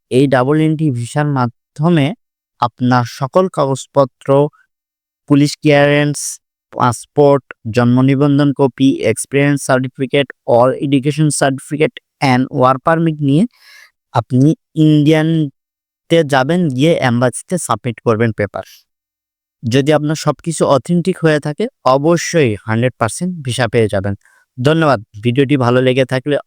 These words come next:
অবশ্যই চ্যানেলটি সাবস্ক্রাইব করবেন এবং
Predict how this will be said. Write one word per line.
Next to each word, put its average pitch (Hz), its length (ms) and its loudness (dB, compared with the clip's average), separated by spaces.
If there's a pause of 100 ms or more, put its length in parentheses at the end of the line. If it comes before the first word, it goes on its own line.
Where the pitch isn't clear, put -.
(120)
অবশ্যই 139 460 0 (500)
চ্যানেলটি 117 380 0 (100)
সাবস্ক্রাইব 143 380 -2 (140)
করবেন 147 280 0 (960)
এবং 151 260 4